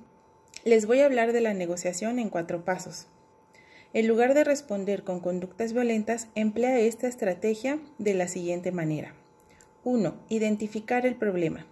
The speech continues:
Un factor clave es no asumir que la pareja es el problema. Debe haber otros motivos o tal vez factores externos que puedan generar el conflicto.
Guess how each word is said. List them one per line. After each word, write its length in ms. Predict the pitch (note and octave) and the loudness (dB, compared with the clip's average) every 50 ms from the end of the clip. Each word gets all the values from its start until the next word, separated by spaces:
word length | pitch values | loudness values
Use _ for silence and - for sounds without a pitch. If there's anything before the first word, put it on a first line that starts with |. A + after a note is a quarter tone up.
| _ _ _ _ - - - - - - _ | _ _ _ _ -20 -20 -20 -20 -20 -16 _
Un 160 | - C4 C#4+ | 0 0 4
factor 460 | C#4+ E4+ D#4+ D#4+ - - B3 B3 A#3+ - | 6 6 4 4 4 -2 -2 -2 -2 -4
clave 400 | A#3 A3 G3+ F#3+ F#3+ A3+ A3+ - | -2 0 0 0 0 -2 -2 -2
es 180 | - G#3+ G#3 A#3 | -2 -4 -2 -2
no 60 | A#3+ | -4
asumir 400 | B3 A#3+ - A#3+ A3+ G3+ F#3+ G3 | -4 -4 -2 -2 -2 -2 -2 -4
que 140 | - G#3+ G#3+ | -4 -2 0
la 160 | G#3 G3+ - | -2 -2 -2
pareja 320 | F#3+ F3 D#3+ E3 D#3+ D#3+ | -2 -2 0 -2 -2 -4
es 100 | E3 - | -6 -4
el 100 | F#3 F3 | -6 -6
problema. 540 | F3 - F#3+ G3+ G#3 A3+ A#3+ A#3 A3 G3+ - - - _ - _ - - - - _ - | -6 -4 -4 -2 0 0 0 0 0 -2 -4 -8 -20 _ -20 _ -20 -20 -20 -20 _ 0
Debe 240 | A3 A#3 B3 C4+ C#4 | 4 6 8 8 8
haber 240 | C4+ C4 C4 B3 | 8 6 6 6
otros 320 | B3 A#3+ B3 A#3 A3+ A3 - | 6 2 2 -2 -4 -4 -4
motivos 580 | F#3+ F#3+ G3+ - C4+ C#4 C#4+ D4+ D#4+ D#4+ D#4 - - | -6 -8 -8 -6 -6 -2 0 0 0 0 -2 -4 -6
o 100 | G#3+ G#3 | -6 -4
tal 240 | - G#3 G#3 G#3 | -2 0 0 0
vez 260 | G3+ A3+ C4 C#4+ C#4 - | 2 4 2 2 2 0
factores 480 | G#3+ G3+ G#3 - G#3+ G#3+ A3+ A#3+ A#3 | -4 -4 -2 -2 -2 0 0 0 -2
externos 520 | B3+ B3 - - - A#3+ A3+ A3 B3+ B3+ - | -2 -6 -4 -2 -2 -2 -2 -2 -4 -6 -4
que 120 | - F#3+ | -8 -6
puedan 300 | - - G3 F#3+ G3 G3+ | 0 0 0 0 0 -2
generar 400 | G#3 - G3+ G3 F#3 E3+ D#3+ E3 | -4 -4 -2 -2 0 0 2 2
el 140 | E3 E3+ E3+ | 0 -2 -2
conflicto. 600 | E3+ F#3+ F#3+ G3 - C4 C4 B3+ - - F3+ | -2 -4 -4 -4 -4 -6 -6 -6 -8 -12 -12